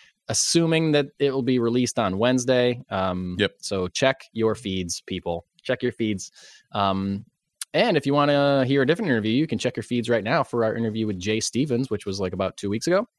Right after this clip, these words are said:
Speaker 2: Yep.
Speaker 1: Uh, that was a great time. And go a little further back, you can hear an interview with Simon Burks, another, uh, noted comic book creator. So, um, yeah, they're out there. You can listen to those in your feeds. Get ready for G Willow Wilson this week.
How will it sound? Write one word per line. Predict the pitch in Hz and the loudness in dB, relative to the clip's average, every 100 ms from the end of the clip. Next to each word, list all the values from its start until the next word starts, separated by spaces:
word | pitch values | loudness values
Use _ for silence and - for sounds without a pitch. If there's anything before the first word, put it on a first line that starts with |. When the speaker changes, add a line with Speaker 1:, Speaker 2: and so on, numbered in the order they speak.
| - | -8
Speaker 2:
Yep. | 101 - _ _ _ _ | -6 -6 _ _ _ _
Speaker 1:
Uh, | - 110 104 | -6 -4 -2
that | 113 | -2
was | 110 | -2
a | |
great | 101 110 98 | -2 -2 0
time. | 127 151 160 - - | 0 0 -4 -14 -6
And | - 220 | -2 2
go | 202 | 4
a | |
little | 196 185 | 4 4
further | 185 185 | 2 4
back, | 185 208 | 2 2
you | 190 | 0
can | 165 | 2
hear | 170 | 2
an | 165 | 2
interview | 170 165 | 2 2
with | 160 | 0
Simon | - 175 180 165 | 0 0 0 0
Burks, | 214 180 - | 0 0 -2
another, | 139 151 127 | 0 2 2
uh, | 104 | 2
noted | 98 98 95 90 | 0 -2 -2 -4
comic | - 95 - | -6 -8 -8
book | - | -10
creator. | 101 104 143 | -4 -2 -2
So, | 147 107 104 101 | -2 -2 0 0
um, | 101 101 101 - _ _ _ _ _ _ | 0 -2 -6 -10 _ _ _ _ _ _
yeah, | - - - - | -2 -2 -4 -2
they're | 123 | 0
out | 165 - | 0 0
there. | 82 - _ _ _ _ - | -4 -6 _ _ _ _ -4
You | |
can | 123 | -2
listen | 120 113 | -2 2
to | |
those | 127 120 | 2 2
in | 113 | -2
your | |
feeds. | - 185 190 180 - - | 0 2 2 0 -2 -4
Get | - | -2
ready | 123 117 | 0 0
for | - | -2
G | 107 117 | -4 -2
Willow | 110 107 | 0 2
Wilson | 113 113 113 110 | 2 0 -2 -4
this | - 113 110 - - | 0 0 0 -2 -6
week. | 95 95 180 208 | -4 2 2 2